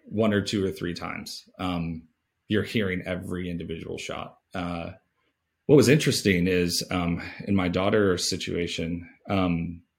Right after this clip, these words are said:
there was a girl in her class who was really struggling. They were in a bulletproof closet in the art room, and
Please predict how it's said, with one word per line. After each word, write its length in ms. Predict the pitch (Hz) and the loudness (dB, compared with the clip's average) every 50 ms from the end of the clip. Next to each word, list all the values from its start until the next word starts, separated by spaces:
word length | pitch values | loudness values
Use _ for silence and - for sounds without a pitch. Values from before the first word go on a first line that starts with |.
| _ _ _ _ _ _ _ _ - | _ _ _ _ _ _ _ _ 2
there 140 | 107 104 | 4 4
was 120 | 98 92 95 | 4 4 2
a 60 | 87 | 2
girl 220 | 92 117 131 120 | 2 4 4 4
in 80 | 101 90 | 4 4
her 120 | 92 90 | 2 -2
class 320 | 87 - 101 98 92 87 - | -4 -2 -2 0 0 0 0
who 60 | 95 | -2
was 160 | 87 82 - | -4 -4 -2
really 160 | 92 87 87 | -4 -2 -2
struggling. 420 | 82 - - 90 87 87 85 82 85 | -2 -4 -4 -4 -4 -2 -4 -2 -2
They 120 | 90 90 | -2 -2
were 120 | 90 90 87 | 0 0 -2
in 80 | 85 | -2
a 40 | 82 | -4
bulletproof 500 | 85 90 87 85 80 - 85 78 - - | -4 -4 -4 -4 -6 -8 -10 -10 -10 -8
closet 460 | - - 82 82 87 87 80 - - - _ _ _ _ _ - | -6 -4 -4 -4 -4 -6 -6 -8 -8 -14 _ _ _ _ _ -10
in 120 | 92 92 87 | -8 -6 -6
the 80 | 87 87 | -6 -6
art 160 | 87 87 80 | -6 -6 -6
room, 300 | 80 82 82 82 80 - _ _ _ _ _ _ _ _ _ _ - | -8 -8 -10 -10 -12 -14 _ _ _ _ _ _ _ _ _ _ -6
and 460 | 92 92 90 90 87 85 87 87 | -6 -4 -4 -4 -4 -4 -4 -6